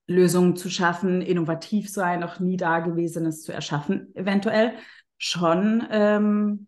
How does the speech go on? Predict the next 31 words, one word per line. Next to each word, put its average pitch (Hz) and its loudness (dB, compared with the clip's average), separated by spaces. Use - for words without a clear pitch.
was 202 -4
Wichtiges 196 -6
ist. - -16
Also 147 -2
auch 147 -2
wenn 151 0
wir 147 2
jetzt 143 -8
zum 160 -4
Beispiel, 151 -2
äh, 156 0
die 170 0
Thematik 165 2
mit 175 0
dem 175 0
Klima 220 4
betrachten 156 -4
oder 143 -4
sowas, 120 -10
ne? 180 2
Also 180 2
es 165 -4
geht 180 -2
ja 160 -2
auch 165 -4
um, 156 -4
um, 160 -2
um 170 0
Lösungen 185 4
zu - -8
schaffen, 165 -4